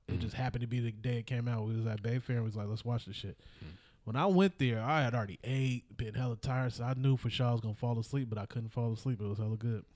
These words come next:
Speaker 2: It was? Okay. Might have to go
Speaker 1: It
Speaker 2: check it out.
Speaker 1: wasn't when you think, but see, I'm not like a D C, a D C comic Marvel guy where only Marvel I know is like,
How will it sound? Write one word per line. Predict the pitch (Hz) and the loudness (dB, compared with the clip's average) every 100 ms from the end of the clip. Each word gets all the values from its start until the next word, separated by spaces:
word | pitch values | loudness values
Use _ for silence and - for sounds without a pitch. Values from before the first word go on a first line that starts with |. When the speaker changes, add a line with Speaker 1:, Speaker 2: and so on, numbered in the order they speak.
| - | -6
Speaker 2:
It | 95 | 0
was? | 107 117 123 98 | 4 4 4 0
Okay. | - 85 85 - - | -2 -4 -4 -6 -2
Might | |
have | 90 87 | 0 0
to | |
go | 80 | 0
Speaker 1:
It | |
Speaker 2:
check | 143 | 2
it | |
out. | 143 | 4
Speaker 1:
wasn't | 180 160 180 156 - - - - - _ _ _ - | 4 4 4 4 -2 -18 -20 -20 -20 _ _ _ -4
when | 143 151 | 0 4
you | 143 | 2
think, | 135 156 156 147 - | 0 0 2 0 -4
but | 135 135 - | -2 -2 -2
see, | 151 | -2
I'm | 156 160 | 0 2
not | 156 135 | 0 0
like | 127 | -2
a | 117 | -4
D | 104 123 127 | -6 -4 -2
C, | 120 101 - - | -4 -6 -10 -10
a | 110 | -8
D | 110 120 | -6 -6
C | 117 127 117 | -4 -4 -6
comic | - 117 120 113 95 | -6 -4 -2 -4 -4
Marvel | 110 117 110 107 | -4 -4 -4 -6
guy | 110 107 | -6 -6
where | 107 104 101 - _ _ _ _ _ _ _ _ | -6 -6 -8 -10 _ _ _ _ _ _ _ _
only | - 151 156 | 0 4 4
Marvel | 143 147 135 | 4 4 4
I | 135 | 2
know | 135 135 | 4 4
is | 131 120 | 4 2
like, | 110 | -4